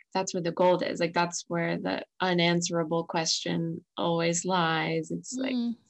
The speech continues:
Speaker 1: to, to, to rob people of that opportunity by slapping a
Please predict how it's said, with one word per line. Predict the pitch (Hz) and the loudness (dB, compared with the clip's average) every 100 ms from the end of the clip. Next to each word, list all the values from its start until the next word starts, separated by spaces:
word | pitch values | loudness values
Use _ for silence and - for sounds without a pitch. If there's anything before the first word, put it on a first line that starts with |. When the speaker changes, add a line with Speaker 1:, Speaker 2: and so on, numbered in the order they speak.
| _ _ _ - - _ - | _ _ _ -20 -20 _ -8
Speaker 1:
to, | 180 | -6
to, | - - 175 165 165 - _ - | -6 -2 2 2 -2 -8 _ -6
to | 185 180 _ | -6 -6 _
rob | 180 202 190 | 0 2 4
people | 202 202 180 | 0 -2 0
of | |
that | 170 165 | 2 2
opportunity | 165 165 170 180 170 170 165 | 2 0 -6 -2 0 0 -2
by | 175 175 175 | -2 -4 -6
slapping | - - 175 170 170 160 | -8 0 0 2 -4 -6
a | 180 | -6